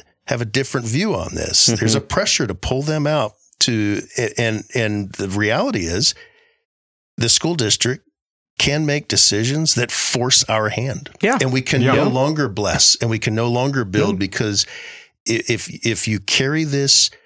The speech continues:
Speaker 1: to the extent that other parts of the country have carried it, if you carry it to the extent that I believe Olympia wants it to be carried based on actual quotes from the head of education for the state,
Speaker 2: Yeah.
Speaker 3: Right.
Speaker 1: if you carry it that far,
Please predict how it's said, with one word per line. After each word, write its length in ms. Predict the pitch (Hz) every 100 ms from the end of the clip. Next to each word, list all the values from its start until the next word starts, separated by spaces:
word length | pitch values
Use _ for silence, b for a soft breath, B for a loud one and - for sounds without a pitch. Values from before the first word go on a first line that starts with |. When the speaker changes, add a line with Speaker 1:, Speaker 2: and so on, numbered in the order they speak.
| b b
Speaker 1:
to 120 | -
the 140 | 104 101
extent 480 | 90 - 123 127 -
that 200 | 101 - -
other 240 | 104 139
parts 340 | - 127 120 -
of 80 |
the 60 | 98
country 420 | - 107 - 101
have 240 | - 87 -
carried 400 | - 104 78 76
it, 160 | 131 -
if 120 | -
you 80 | 101
carry 320 | - 135 139
it 120 | 131
to 100 | -
the 140 | 110 101
extent 540 | - - 107 107 -
that 120 | 95
I 80 | 87
believe 380 | 85 92 98 87
Olympia 480 | 90 113 - 98 87
wants 500 | 92 98 139 - 107
it 140 | -
to 180 | - 92
be 140 | 87
carried 400 | 78 - 85 92
based 260 | 98 101 -
on 160 | 92 -
actual 480 | 110 127 - 143 104
quotes 480 | - 113 90 90 -
from 180 | -
the 80 | 85
head 160 | - 123
of 120 | 104
education 560 | 101 95 - 101 - 92
for 140 | -
the 120 | 82
state, 460 | - - 180 101 87 -
Speaker 2:
Yeah. 160 | 113 127
Speaker 3:
Right. 160 | 104 - - -
Speaker 1:
if 80 |
you 100 | 151
carry 360 | 180 - 214 180
it 120 | 139
that 200 | 135 120
far, 460 | - - 175 123